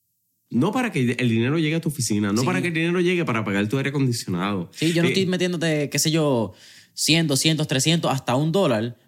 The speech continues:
Speaker 2: para que la mitad, ¿verdad? Por, por us-, usar el ejemplo de un dólar, que treinta, cuarenta centavos de ese dólar vayan para pagar la oficina, aire acondicionado y el carro de la presidenta.
Speaker 1: Eh, oye, y, y, y es algo que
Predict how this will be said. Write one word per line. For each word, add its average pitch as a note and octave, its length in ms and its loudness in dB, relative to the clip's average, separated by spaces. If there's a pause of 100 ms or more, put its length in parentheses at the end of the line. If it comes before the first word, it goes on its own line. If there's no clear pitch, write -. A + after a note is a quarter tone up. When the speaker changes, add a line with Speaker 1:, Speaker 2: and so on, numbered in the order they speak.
Speaker 2:
para C3 180 0
que C#3 120 0
la C#3 100 0
mitad, C3+ 420 -2
¿verdad? D3 340 -2 (120)
Por, B2+ 180 0
por B2 120 -4
us-, A#2 140 -6
usar B2+ 400 -2
el D3+ 60 0
ejemplo D#3 300 0
de D#3 60 0
un D#3 60 -2
dólar, A2 340 0 (420)
que A#2+ 100 0
treinta, C#3+ 420 -2
cuarenta D#3+ 360 -2
centavos D#3+ 380 -2
de D#3+ 60 -2
ese F3 120 -2
dólar F3+ 300 0
vayan E3 280 0
para C3 200 -2
pagar A#2 280 0
la C#3 100 2
oficina, D#3 360 -2
aire C#3 120 0
acondicionado C#3 520 -2
y D#3 60 2
el C3 120 -2
carro C3 240 0
de E3 60 0
la E3 80 0
presidenta. C3 580 -4 (440)
Speaker 1:
Eh, C#2+ 140 -18
oye, A2+ 380 -2 (100)
y, A#2 160 2
y, A#2 280 -2 (100)
y A#2+ 40 2
es - 280 -4
algo D#3 580 -2 (560)
que - 640 -6